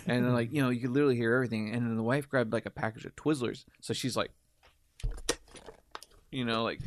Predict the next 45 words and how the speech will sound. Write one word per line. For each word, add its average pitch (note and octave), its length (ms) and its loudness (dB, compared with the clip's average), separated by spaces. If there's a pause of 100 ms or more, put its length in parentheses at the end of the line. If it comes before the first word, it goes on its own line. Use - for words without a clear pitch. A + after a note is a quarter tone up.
"Shh." - 520 -6 (960)
I - 60 -8
was A2 80 -8
like, A2 120 -8 (220)
<laughs> B3+ 1080 2
like, A4 280 8 (580)
like, F3 160 2
you're D#3+ 120 -2
ruining G#3+ 420 8
the F3+ 100 4
ambiance, E3+ 760 0
you D3+ 120 4
know? F3 180 4 (380)
But E3 160 10
yeah, G3 180 6
it B2 140 4
was, C3 180 4
uh, B2 260 6
it D#3+ 60 0
was F#3 140 2
awesome. D#3+ 500 -4
I B2 80 -2
mean, C3 140 2
I B2+ 80 2
love C#3 300 4
that, C3+ 180 0
that, B2+ 220 4 (360)
'cause, C3 260 4
uh, B2+ 300 6
as A#2 160 0
we C3+ 80 -2
get C#3 140 6
further B2+ 260 2
into C#3 220 -2
it, A2+ 80 4
obviously, A#2 400 2
like A2 180 -2
you A2 60 -6
said, A2+ 220 -2
there's A2+ 200 -2
two - 260 -6
levels A2 320 0
of - 80 -14
quiet. A2 460 -6
There's A#2 440 -2